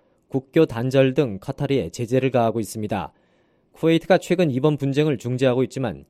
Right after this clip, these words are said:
지금까지 별 성과가 없었습니다. 틸러슨 장관은 지난달 이미 카타르와 쿠웨이트 고위 관리들을 만나 갈등 수습 방안을 논의한 바 있습니다. 틸러슨 장관은 그동안 생산적인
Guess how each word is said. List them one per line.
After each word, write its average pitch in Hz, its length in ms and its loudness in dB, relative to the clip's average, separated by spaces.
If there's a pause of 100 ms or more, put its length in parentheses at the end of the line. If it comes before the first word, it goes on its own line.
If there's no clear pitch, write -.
(200)
지금까지 127 400 -2
별 110 220 -4
성과가 120 480 -2
없었습니다. 101 720 -6 (560)
틸러슨 165 320 2
장관은 170 320 4
지난달 151 400 2
이미 131 540 -2
카타르와 139 540 -2
쿠웨이트 143 480 -2
고위 123 280 0
관리들을 127 480 0
만나 120 420 -6 (360)
갈등 120 340 -2
수습 - 340 -12
방안을 127 400 -2
논의한 117 340 -4
바 101 80 -2
있습니다. 101 560 -6 (680)
틸러슨 165 440 2
장관은 165 340 2
그동안 131 460 0 (260)
생산적인 147 960 -2